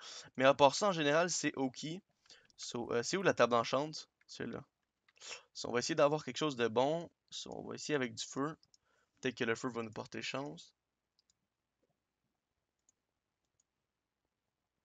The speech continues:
Ah ! Projectile quatre. C'est pas grave.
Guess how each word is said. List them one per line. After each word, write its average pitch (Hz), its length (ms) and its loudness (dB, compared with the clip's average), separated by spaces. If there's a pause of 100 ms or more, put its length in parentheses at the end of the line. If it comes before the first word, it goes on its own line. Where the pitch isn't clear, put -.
(280)
Ah ! 127 400 12 (400)
Projectile 131 500 2
quatre. - 380 4 (2500)
C'est - 100 -20
pas 120 100 -6
grave. 113 380 -2